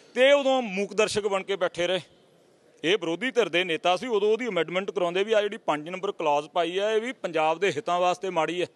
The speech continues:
ਅੱਜ ਸਿਰਫ ਤੇ ਸਿਰਫ ਰਾਜਨੀਤੀ ਕਰਨ ਵਾਸਤੇ ਕਿ ਪੰਜਾਬ ਦੇ ਲੋਕਾਂ ਕੋਲੇ ਅਸੀਂ ਜਾਣਾ, ਤਿੰਨ ਮਹੀਨੇ, ਚਾਰ ਮਹੀਨੇ ਹੋ ਗਏ, ਬਾਦਲ ਸਾਹਿਬ ਵੱਡੇ ਵੱਡੇ ਹੋਰਡਿੰਗ ਲਾ ਰਹੇ ਆ, ਪੰਜਾਬ ਦੇ ਵਿੱਚ ਬੋਰਡ ਲਾ ਕੇ ਪਾਣੀਆਂ ਵਾਸਤੇ ਹਰ ਕੁਰਬਾਨੀ ਦੇਣ ਲਈ ਬਾਬਾ ਤਿਆਰ। ਜਾਣਦੇ ਆ ਬਾਬਾ ਕਿੱਡਾ ਕੁ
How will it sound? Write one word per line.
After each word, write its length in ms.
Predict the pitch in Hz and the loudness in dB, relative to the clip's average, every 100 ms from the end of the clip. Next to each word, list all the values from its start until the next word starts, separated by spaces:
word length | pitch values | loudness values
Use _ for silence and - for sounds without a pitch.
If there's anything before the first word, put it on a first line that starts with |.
| _ - - - - | _ -20 -20 -6 2
ਅੱਜ 220 | 185 208 | 2 0
ਸਿਰਫ 300 | 226 196 226 | -6 -6 -2
ਤੇ 180 | 247 226 | 2 2
ਸਿਰਫ 260 | 180 202 208 | 4 0 2
ਰਾਜਨੀਤੀ 540 | 165 143 160 175 208 | 4 2 0 -4 -4
ਕਰਨ 180 | 196 170 | -4 -2
ਵਾਸਤੇ 380 | 180 170 156 196 | 2 2 2 -4
ਕਿ 100 | 202 | -6
ਪੰਜਾਬ 420 | - 160 147 143 | -8 -2 0 0
ਦੇ 120 | 170 | -2
ਲੋਕਾਂ 320 | 170 147 160 165 | -4 -2 -2 -2
ਕੋਲੇ 180 | 180 180 | -2 -2
ਅਸੀਂ 160 | 185 | -2
ਜਾਣਾ, 340 | 170 147 170 165 - - _ | -2 0 0 -2 -6 -20 _
ਤਿੰਨ 180 | 180 190 | -4 -4
ਮਹੀਨੇ, 320 | 220 196 190 202 | -6 -4 -4 -2
ਚਾਰ 280 | 185 175 | 0 0
ਮਹੀਨੇ 220 | 208 196 185 | -2 -6 -4
ਹੋ 100 | 185 | -2
ਗਏ, 100 | 208 | 0
ਬਾਦਲ 320 | 170 160 175 | 0 0 -2
ਸਾਹਿਬ 240 | 180 196 | -2 0
ਵੱਡੇ 200 | 175 151 185 | 0 -2 -2
ਵੱਡੇ 240 | 175 180 | -2 -2
ਹੋਰਡਿੰਗ 360 | 156 151 165 180 | -2 -2 -4 -2
ਲਾ 140 | 160 151 | -2 0
ਰਹੇ 100 | 190 | -2
ਆ, 40 | |
ਪੰਜਾਬ 400 | 185 160 147 151 | -2 -2 0 0
ਦੇ 100 | 160 | -2
ਵਿੱਚ 180 | 170 170 | -6 -6
ਬੋਰਡ 300 | 127 143 160 | -6 -2 0
ਲਾ 180 | 170 165 | 2 2
ਕੇ 180 | 175 160 - - - | 0 -8 -10 -20 -2
ਪਾਣੀਆਂ 340 | 175 160 175 175 | -2 0 -2 2
ਵਾਸਤੇ 320 | 170 170 180 | 0 0 -2
ਹਰ 200 | 131 214 | 0 0
ਕੁਰਬਾਨੀ 400 | 214 185 175 175 | 0 0 0 -2
ਦੇਣ 220 | 170 170 | -4 -4
ਲਈ 100 | 170 | -2
ਬਾਬਾ 300 | 156 147 165 | 0 2 0
ਤਿਆਰ। 300 | 165 165 156 - _ _ _ - | 0 -2 -2 -6 _ _ _ -4
ਜਾਣਦੇ 400 | 160 160 170 190 | 0 2 2 0
ਆ 60 | 196 | 0
ਬਾਬਾ 320 | 180 170 185 | 2 2 0
ਕਿੱਡਾ 380 | - 190 196 202 | -2 -2 0 0
ਕੁ 140 | 190 | -2